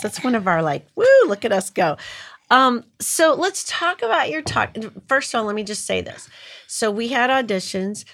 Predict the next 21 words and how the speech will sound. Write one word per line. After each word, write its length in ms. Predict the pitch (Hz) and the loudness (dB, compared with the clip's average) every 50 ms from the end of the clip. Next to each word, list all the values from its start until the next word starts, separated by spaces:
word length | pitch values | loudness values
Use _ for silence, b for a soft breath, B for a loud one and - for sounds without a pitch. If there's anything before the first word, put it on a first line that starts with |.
| B B | B B
Mason 480 | - 196 196 202 214 - - 226 226 226 | -4 -2 -2 -2 -2 -4 -4 -2 -2 -2
was 180 | 214 214 202 196 | -2 -4 -4 -4
one 240 | 190 190 185 202 | -4 -2 -2 -2
of 80 | 208 202 | -2 -4
the 80 | 214 202 | -4 -6
people 340 | - - 202 190 - 208 190 | -6 -8 -8 -6 -4 -2 -2
that 120 | 202 - | -2 -2
we 100 | - 214 | -2 -4
chose 360 | 196 - - 214 190 196 185 | -6 -4 -2 -2 -2 -2 -4
to 160 | - - 214 202 | -6 -4 -2 -2
audition 500 | 196 180 185 180 180 - - 185 180 175 | -2 -2 -2 -4 -4 -4 -4 -4 -4 -4
for 300 | - - 175 170 165 160 | -4 -4 -2 -2 -2 -2
us. 240 | 160 165 165 - B B B B B B B B _ _ | -2 -4 -4 -8 B B B B B B B B _ _
And 460 | - 208 202 196 196 190 190 190 185 B B B B | 0 2 2 4 4 4 2 2 -2 B B B B
you 300 | - 190 196 226 247 254 | -4 -2 2 2 2 4
were 160 | 240 247 226 | 4 4 4
one 240 | 214 214 214 214 214 | 4 2 2 2 2
of 60 | 208 | 0
the 60 | 202 196 | -2 -4
people 440 | - - - 190 180 - - 180 | -6 -8 -8 -8 -6 -2 -2 -2
that 420 | 175 165 160 175 160 156 156 - | -2 0 0 0 0 0 -2 -4